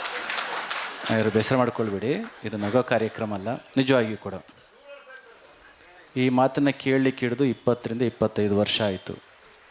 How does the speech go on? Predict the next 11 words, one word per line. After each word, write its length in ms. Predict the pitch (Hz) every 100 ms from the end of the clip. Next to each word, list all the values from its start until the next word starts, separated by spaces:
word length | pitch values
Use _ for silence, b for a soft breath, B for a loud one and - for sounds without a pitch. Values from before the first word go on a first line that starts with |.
| - 110
ಯಾರ್ಯಾರು 440 | 113 131 143 147
ಮುಂದೆ 320 | 135 135 131
ಹೇಳಿದ್ರೋ 480 | 117 127 127 104 104
ಅವರೆಲ್ಲ 460 | 110 107 110 120 110
ಸುಮಾರು 420 | - 117 127 127
ಜನ 140 | 127
ಹೋಗಿ 360 | 113 110 110 107
ಆಯಿತು. 420 | 95 - 95 92 - - - - - - - - - - - - - - - - - -
ಅವ್ರಿಗೊಂದು 380 | 135 151 147 135
ಯೋಗ 260 | 117 123 123
ಇದೆ. 380 | 113 95 85